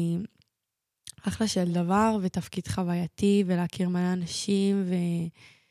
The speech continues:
וללמד אנשים, ולהדריך, זה משהו שאני מאוד אוהבת. אבל לפני זה, אמ, אני רוצה לעשות מכינה. אז, אה, שבוע שעבר אני יכולה לספר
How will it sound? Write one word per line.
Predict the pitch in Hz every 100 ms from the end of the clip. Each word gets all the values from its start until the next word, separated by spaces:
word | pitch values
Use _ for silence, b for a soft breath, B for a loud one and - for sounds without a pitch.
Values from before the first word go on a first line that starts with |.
| B _
וללמד | 180 175 175 170 185
אנשים, | 196 196 185 - 180 175
ולהדריך, | 165 165 160 170 180 -
זה | -
משהו | 170 180
שאני | - 170 165
מאוד | 165 170
אוהבת. | 165 165 180 214 - - -
אבל | 190 170
לפני | 165 - - 190 220
זה, | 190 180 208 - _ _ _ _ _ _ _ _ _ -
אמ, | 180 170 165 165 160 165
אני | 185 170
רוצה | 160 -
לעשות | 175 160 175
מכינה. | 175 - 170 160 160 - _ _ _ _ _ -
אז, | 175 165 160
אה, | 160 156 156 160 165
שבוע | - 170 180
שעבר | 190 190 180 202 202
אני | 170
יכולה | 170 - 180
לספר | 175 - - - 202